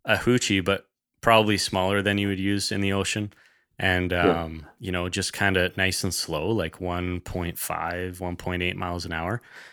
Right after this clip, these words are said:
Speaker 1: Um,
Speaker 2: Yeah.
Speaker 1: I had my, my downriggers and, um, and my sonar, so I kinda knew where they were, and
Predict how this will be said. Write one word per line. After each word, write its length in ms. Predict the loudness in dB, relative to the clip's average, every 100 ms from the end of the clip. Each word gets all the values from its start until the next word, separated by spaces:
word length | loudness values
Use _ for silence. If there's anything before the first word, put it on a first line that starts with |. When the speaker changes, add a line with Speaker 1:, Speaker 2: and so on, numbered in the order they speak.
| _ _ -2
Speaker 1:
Um, 280 | 2 6
Speaker 2:
Yeah. 100 | 8 6
Speaker 1:
I 60 |
had 200 | 6 6
my, 340 | 6 4 2 0
my 180 | -2 0
downriggers 840 | 0 0 2 2 4 4 2 -2 -6
and, 560 | -6 -4 -4 -4 -6 -10 _ _ _ _ -4
um, 500 | -2 0 -2 -6 -12 _ _ _ _ _ -4
and 120 | 0
my 100 | 0
sonar, 440 | 0 0 0 0 0
so 140 | -2
I 40 |
kinda 280 | 0 4 4
knew 300 | 4 4 2
where 220 | 4 4
they 160 | 4 4
were, 360 | 4 2 2 0
and 400 | -2 -2 -2 -4